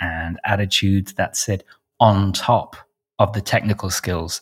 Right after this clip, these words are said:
and the knowledge that we already have. And, and in part, they help separate people who, who, um, succeed in organizations versus those that don't.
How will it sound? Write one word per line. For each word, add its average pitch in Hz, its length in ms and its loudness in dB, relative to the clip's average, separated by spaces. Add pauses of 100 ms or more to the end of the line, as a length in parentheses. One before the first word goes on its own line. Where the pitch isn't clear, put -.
and 95 140 0
the 90 60 0
knowledge 85 560 -4
that 90 160 -2
we 92 100 -2
already 87 300 -4
have. 110 300 4
And, 107 120 4 (300)
and 107 100 2
in 98 80 2
part, 101 300 0
they 107 100 2
help 110 340 -2
separate 104 600 -4
people 92 440 -4 (420)
who, 101 540 2
who, 98 600 2
um, 95 300 -2
succeed 190 440 2
in 214 80 4
organizations 90 960 0 (680)
versus 104 440 0
those 95 220 -2
that 101 160 -8
don't. 113 340 -2